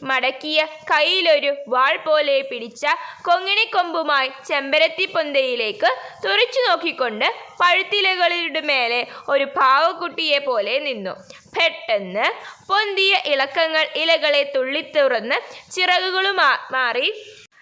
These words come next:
തള്ളിത്തുറന്ന് ചിറകടികളായി മാറി ആകാശത്തിലേക്കുയർന്നു. പ്ലാവിൻ തലപ്പിലെ ചില ചാഞ്ചാട്ടങ്ങളായി തീർന്നു. ശന്തനു ഒരിക്കൽ പോലും പരാജിതനായില്ല.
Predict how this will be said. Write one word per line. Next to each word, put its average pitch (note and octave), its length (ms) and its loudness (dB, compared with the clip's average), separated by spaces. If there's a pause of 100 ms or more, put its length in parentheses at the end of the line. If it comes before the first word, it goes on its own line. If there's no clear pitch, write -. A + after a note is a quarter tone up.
(240)
തള്ളിത്തുറന്ന് F4 920 0
ചിറകടികളായി E4+ 1000 0
മാറി B3 380 -2 (160)
ആകാശത്തിലേക്കുയർന്നു. E4 1200 -2 (420)
പ്ലാവിൻ F#4+ 500 0
തലപ്പിലെ F4 540 0
ചില C#4 240 -4 (280)
ചാഞ്ചാട്ടങ്ങളായി E4+ 1040 0
തീർന്നു. G#3+ 400 -8 (360)
ശന്തനു E4+ 580 -2
ഒരിക്കൽ D#4 460 -2
പോലും D4 400 2
പരാജിതനായില്ല. B3+ 1000 -2